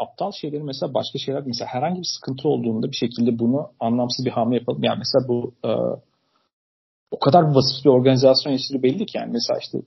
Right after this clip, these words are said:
ya bu takımın en büyük efsanelerinden bir tanesi Sean Taylor. İşte Sean Taylor'ın madem bir şey var gündemi dağıtalım, P R aktivitesi yapalım. Sean Taylor'ın formasını emekli edelim. Okey. Ya Sean Taylor'ın formasının emekli edilme yani bir tören var. Yani tören demeye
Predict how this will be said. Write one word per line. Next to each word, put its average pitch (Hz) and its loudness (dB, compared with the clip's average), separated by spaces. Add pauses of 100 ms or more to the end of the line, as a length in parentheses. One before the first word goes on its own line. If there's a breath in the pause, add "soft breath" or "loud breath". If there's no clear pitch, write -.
(100)
ya - 0
bu - -18
takımın 127 0
en 120 4
büyük 117 0
efsanelerinden 117 0
bir 117 -14
tanesi 113 -6
Sean 107 -6
Taylor. - -2
İşte - -8
Sean 113 0
Taylor'ın 123 2 (400 soft breath)
madem 135 6
bir 131 -6
şey 147 0
var 143 0 (120)
gündemi 131 0
dağıtalım, 127 -2
P 135 0
R 127 0
aktivitesi - -6
yapalım. 139 -4
Sean 135 -4
Taylor'ın 147 0
formasını 123 0
emekli - -8
edelim. - -8 (100)
Okey. 151 -4 (640)
Ya 92 2
Sean 113 -2
Taylor'ın 160 2
formasının 135 2
emekli 120 2
edilme 151 2 (240)
yani 107 -2
bir - -18
tören 147 6
var. 120 4
Yani 139 2
tören 123 2
demeye 147 2